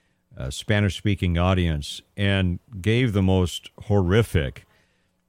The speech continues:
Spanish, uh, translation of what she was saying. And I, I've heard other elected officials do the same thing.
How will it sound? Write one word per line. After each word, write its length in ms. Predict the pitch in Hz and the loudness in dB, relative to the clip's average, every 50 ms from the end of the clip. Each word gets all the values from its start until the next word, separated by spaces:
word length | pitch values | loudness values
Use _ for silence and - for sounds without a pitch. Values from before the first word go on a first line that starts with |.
| _ _ _ _ - - | _ _ _ _ -18 -14
Spanish, 1000 | - - - - - - 104 101 101 95 82 80 80 - - - - - - - - - - | -12 -12 -12 -6 -2 0 0 2 2 2 0 0 -2 -4 -8 -10 -12 -12 -14 -16 -16 -14 -10
uh, 360 | 85 85 85 82 80 80 78 71 78 92 - - 120 - _ _ - _ _ | -8 -6 -4 -4 -2 -4 -4 -6 -8 -10 -12 -14 -20 -20 _ _ -20 _ _
translation 760 | - - 95 92 95 82 87 90 95 95 92 - - 90 82 | -6 -2 -2 -2 -2 -2 0 0 2 2 0 0 -2 -2 -2
of 100 | 80 76 | -2 0
what 160 | 82 87 82 | -2 -2 -4
she 140 | - - 82 | -4 -6 -6
was 200 | 76 73 76 73 | -4 -4 -6 -6
saying. 480 | - - - 87 85 80 76 76 76 78 | -6 -4 -2 -2 0 0 -2 -2 -2 -2
And 100 | 85 95 | 0 0
I, 300 | 98 101 101 92 101 107 | 0 0 0 0 0 0
I've 120 | 95 80 | 0 0
heard 220 | 113 110 107 98 95 | 2 2 2 2 2
other 260 | 98 98 95 90 87 | 2 2 2 2 2
elected 420 | 85 82 87 90 87 - 90 80 | 0 0 0 -2 -2 -2 -4 -6
officials 460 | 78 76 - - 92 85 - - 80 - | -6 -6 -6 -6 -6 -6 -4 -6 -6 -4
do 140 | - 95 | -4 -4
the 100 | 82 78 | -4 -4
same 280 | 76 - - 92 87 76 | -4 -2 0 0 0 0
thing. 280 | - - 90 85 78 | -2 -2 -2 -2 -2